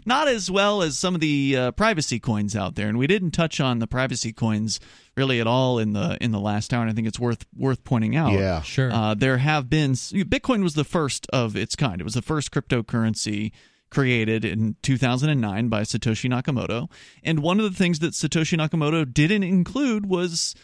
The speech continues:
Speaker 1: you know, real privacy protection. It's not really a privacy coin.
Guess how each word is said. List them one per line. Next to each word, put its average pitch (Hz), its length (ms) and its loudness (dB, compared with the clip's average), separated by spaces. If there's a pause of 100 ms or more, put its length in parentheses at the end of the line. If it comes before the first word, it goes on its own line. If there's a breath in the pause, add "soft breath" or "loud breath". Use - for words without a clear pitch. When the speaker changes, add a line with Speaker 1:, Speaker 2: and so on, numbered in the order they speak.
(380 soft breath)
Speaker 1:
you 202 80 -4
know, 185 140 0 (180)
real 165 480 6
privacy 127 560 0
protection. 107 560 -2
It's 98 160 -10
not - 200 -6
really 139 420 2
a 117 60 0
privacy 117 600 -2 (120)
coin. 113 500 0